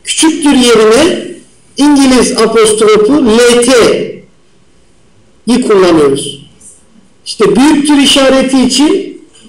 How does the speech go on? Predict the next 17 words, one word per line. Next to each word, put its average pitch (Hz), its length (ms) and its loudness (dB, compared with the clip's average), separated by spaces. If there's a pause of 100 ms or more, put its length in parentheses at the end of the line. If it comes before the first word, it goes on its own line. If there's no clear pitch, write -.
(200)
İngiliz 262 400 0
at-, 240 220 0
apostrofu 233 880 -2
G 233 280 0
T'yi 240 320 0
kullanıyoruz. 175 720 -2 (840)
Yine 285 280 2
şu - 160 -2
apostrof 285 800 -2
işaretinin 262 680 0
kendisi 262 580 0
için 285 600 -2 (580)
işte - 220 -6 (220)
A 247 200 0
M 254 300 2
P'yi 262 380 0
kullanıyoruz. 170 680 0